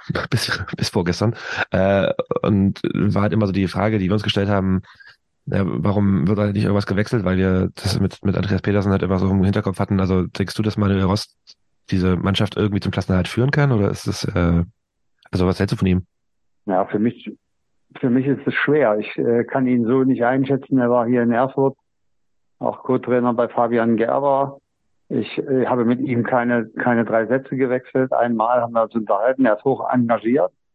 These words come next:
Speaker 2: Aber ob's dann am Ende reicht, ob's reicht in der Mannschaftsführung, aber das kann ich überhaupt nicht einschätzen. Deswegen würde ich mich da mal, äh, einer, einer Bewertung enthalten.
Speaker 1: Okay. <laughs> Ehrlich? Gut. Äh,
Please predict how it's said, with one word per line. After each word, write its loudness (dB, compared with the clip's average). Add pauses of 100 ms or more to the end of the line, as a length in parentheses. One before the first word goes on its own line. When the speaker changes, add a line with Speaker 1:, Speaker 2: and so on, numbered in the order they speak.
(600)
Speaker 2:
Aber 0
ob's -2
dann 0
am 2
Ende 2
reicht, 0
ob's -4
reicht 0
in 2
der 2
Mannschaftsführung, 0
aber -4
das -8
kann 2
ich -4
überhaupt 0
nicht 0
einschätzen. -2
Deswegen -4
würde 2
ich -6
mich -2
da 2
mal, 2 (800)
äh, -4
einer, 0
einer 0
Bewertung 0
enthalten. -2 (540)
Speaker 1:
Okay. -2 (480)
<laughs> -20
Ehrlich? 0 (220)
Gut. 0 (480)
Äh, 2